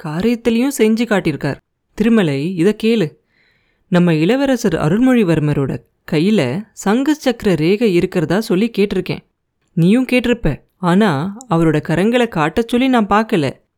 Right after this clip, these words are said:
அவர் கையில சங்கு சக்கர ரேகை இருந்தாலும் சரி, இல்லாட்டியும் சரி, ஒண்ணு மாத்திரம் நிச்சயமா சொல்றேன். இந்த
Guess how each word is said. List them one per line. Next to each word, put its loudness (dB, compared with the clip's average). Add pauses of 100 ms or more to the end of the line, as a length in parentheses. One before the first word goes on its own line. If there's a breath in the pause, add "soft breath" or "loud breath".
(160)
அவர் 0
கையில 2
சங்கு 0
சக்கர 0
ரேகை 2
இருந்தாலும் 4
சரி, 0
இல்லாட்டியும் 2
சரி, 0 (460)
ஒண்ணு 2
மாத்திரம் 0
நிச்சயமா 2
சொல்றேன். -4 (720)
இந்த 2